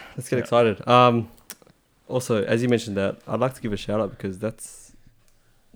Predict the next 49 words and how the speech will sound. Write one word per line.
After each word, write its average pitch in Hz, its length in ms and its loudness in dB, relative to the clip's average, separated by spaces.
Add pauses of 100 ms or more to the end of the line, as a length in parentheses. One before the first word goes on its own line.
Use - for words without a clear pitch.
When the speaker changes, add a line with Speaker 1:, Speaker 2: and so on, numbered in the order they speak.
(120)
Speaker 1:
that's 147 200 -6
cool 113 300 -4
how 104 140 -6
we 101 120 -4
have 101 180 -8
listeners. - 560 -14 (440)
Speaker 2:
Bruh, 135 580 -2
Speaker 1:
<laughs> - 80 -16
Speaker 2:
you 143 120 0
don't 156 240 -2
check - 220 -6
the - 120 -2
Speaker 1:
I 139 60 8
don't 202 160 8
Speaker 2:
analytics 202 40 4
Speaker 1:
know, 165 220 8
Speaker 2:
or - 40 6
Speaker 1:
like, 135 260 6
Speaker 2:
something? 151 140 -8
Speaker 1:
for, - 160 -14
for, 135 60 -12
for - 60 -10
some 180 200 4
reason, 123 260 2
I'm 123 140 0
just, - 680 -14
I 127 140 -2
just 143 220 -4
still 160 160 2
get 160 120 0
surprised 107 440 0
that 107 80 -2
we 110 80 -2
have 104 100 -2
listeners. 127 500 -6
Like, 101 240 -2 (1160)
yeah, 104 280 0 (360)
but, 98 180 0
um, 95 320 -2 (920)
thanks 127 220 -2
for - 80 -10
the 107 80 -8
support, 107 320 -6
guys. 98 260 -6
We 98 120 -8
really 98 200 -6
Speaker 2:
Yeah. 95 60 -10
Speaker 1:
appreciate 98 420 -8
it. 104 180 -10